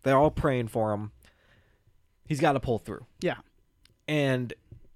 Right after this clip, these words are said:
Speaker 1: ultimately, we know he doesn't. And I think the movie has great editing. Like, all the technical aspects of this film is wonderful.
Speaker 2: Mm-hmm.
Speaker 1: And we, when we see Oscar die, it's from them praying, and you hear the prayer, and then it starts to show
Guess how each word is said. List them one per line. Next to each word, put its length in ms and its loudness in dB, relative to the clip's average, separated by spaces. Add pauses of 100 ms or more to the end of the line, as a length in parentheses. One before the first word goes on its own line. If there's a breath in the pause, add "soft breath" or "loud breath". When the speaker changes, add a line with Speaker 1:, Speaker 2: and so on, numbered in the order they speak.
(100)
Speaker 1:
ultimately, 720 -2
we 120 2
know 200 2
he 120 -2
doesn't. 580 0 (760 soft breath)
And 160 2
I 80 4
think 420 0
the 100 -4
movie 520 2
has 160 -2
great 280 0
editing. 440 2
Like, 160 -2
all 140 4
the 80 0
technical 460 -4
aspects 380 -4
of 60 -8
this 60 -12
film 220 -6
is 120 -10
wonderful. 420 -2
Speaker 2:
Mm-hmm. 160 0 (720 soft breath)
Speaker 1:
And 140 0
we, 280 -2
when 180 0
we 100 2
see 260 -4
Oscar 360 0
die, 500 4
it's 260 -6
from 640 2 (840)
them 300 4
praying, 600 -2 (640)
and 160 -4
you 80 -4
hear 220 0
the 100 2
prayer, 460 0
and 100 -2
then 120 -2
it 100 -8
starts 320 -6
to 140 -10
show 640 0